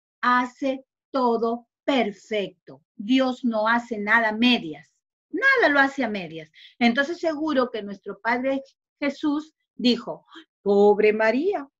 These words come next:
ahora cuando empiecen las clases el próximo año, va a tener que estar viniéndose en el tren, va a tener que venir en el metropolitano desde Surco".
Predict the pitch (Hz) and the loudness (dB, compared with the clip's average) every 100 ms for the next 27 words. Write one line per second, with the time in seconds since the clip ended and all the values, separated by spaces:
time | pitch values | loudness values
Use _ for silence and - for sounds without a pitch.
0 | _ _ _ - 180 202 226 220 202 190 | _ _ _ -4 0 4 4 2 0 -6
1 | 190 180 220 226 220 214 220 220 240 233 | -8 -6 -6 -4 -6 -6 -2 -2 -2 -6
2 | 214 214 240 247 349 392 370 302 302 294 | -6 -2 -4 -4 -8 -6 -2 0 -2 -4
3 | _ _ - 285 294 285 294 302 294 269 | _ _ -6 -4 -4 -2 -2 -2 -6 -10
4 | 285 294 294 302 320 370 370 359 349 330 | -8 -6 -6 -4 -4 -2 0 -2 -2 -4
5 | 330 320 320 311 294 240 311 330 330 311 | -6 -6 -6 -4 -6 -8 -6 -2 0 0
6 | 302 294 - 240 302 294 294 311 311 302 | -2 -4 -6 -8 -8 -8 -6 -6 -6 -6
7 | 370 370 359 349 330 311 294 285 285 285 | -8 -8 -8 -6 -2 -2 -2 -4 -6 -10
8 | 240 285 285 294 311 311 294 269 247 302 | -10 -8 -6 -4 -4 -2 -2 -2 -2 -2
9 | 254 208 190 | -4 -4 -10